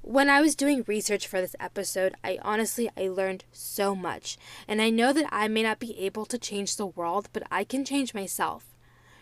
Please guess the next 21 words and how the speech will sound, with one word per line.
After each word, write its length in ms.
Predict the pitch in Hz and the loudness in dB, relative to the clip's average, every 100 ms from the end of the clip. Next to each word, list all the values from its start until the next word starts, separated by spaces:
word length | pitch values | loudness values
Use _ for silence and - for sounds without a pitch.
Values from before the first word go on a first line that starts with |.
| - _ | -20 _
Right 180 | 247 311 | 2 4
now, 320 | 247 208 202 - | 4 4 2 0
I 120 | 196 | -2
believe 320 | 202 202 208 | 0 0 -4
that 140 | 185 | -8
the 60 | 196 | -12
best 440 | - 196 233 - | -4 -2 -2 -4
thing 200 | 214 208 | -4 -4
for 140 | 190 202 | -4 -4
our 140 | 208 | -4
community 640 | - - 190 180 180 208 - | -6 -8 -6 -6 -6 -8 -10
is 100 | - | -8
to 100 | 226 | -8
band 360 | - 185 196 214 | -6 -4 -4 -4
together 460 | 240 175 180 190 | -2 0 2 0
with 220 | 180 185 | -2 -6
our 120 | 190 175 | -6 -4
dollars. 640 | 185 185 156 - - - _ - _ _ - | 0 0 0 -6 -12 -14 _ -20 _ _ -10
Like 200 | 190 190 | -6 -2
I 120 | 208 | -2
said 400 | 202 - 214 170 | -2 0 0 0